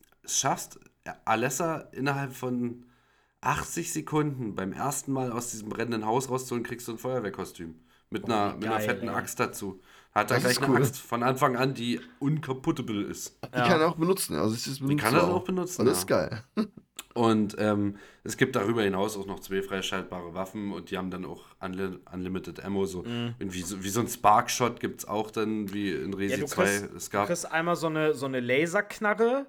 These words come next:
Speaker 2: mit, so eine
Speaker 1: Mhm.
Speaker 2: Long Range, äh, Range Laserknarre, die, äh, glaub ich, auch unendlich Muni hat.
Speaker 1: Mhm.
Speaker 2: Und du findest zwei so fette Handschuhe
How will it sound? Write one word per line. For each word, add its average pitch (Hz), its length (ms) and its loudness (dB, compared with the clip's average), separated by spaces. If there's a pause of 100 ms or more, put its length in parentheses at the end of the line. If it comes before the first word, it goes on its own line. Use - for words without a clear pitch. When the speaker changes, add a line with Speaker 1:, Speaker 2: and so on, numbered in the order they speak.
Speaker 2:
mit, 139 180 -4
so 127 120 0
eine 135 140 4
Speaker 1:
Mhm. 123 80 4
Speaker 2:
Long 156 260 6
Range, 175 200 6 (280)
äh, 135 260 4
Range 143 400 0
Laserknarre, 170 640 4
die, 139 400 0
äh, 131 680 6
glaub 120 220 2
ich, 120 100 -2
auch 127 220 2
unendlich 135 460 -4
Muni 160 300 0
hat. 240 320 -2 (460)
Speaker 1:
Mhm. 107 120 0
Speaker 2:
Und 170 140 4
du 185 40 0
findest 190 460 2
zwei 147 360 4
so 147 240 -2
fette 151 420 -4
Handschuhe 120 760 -2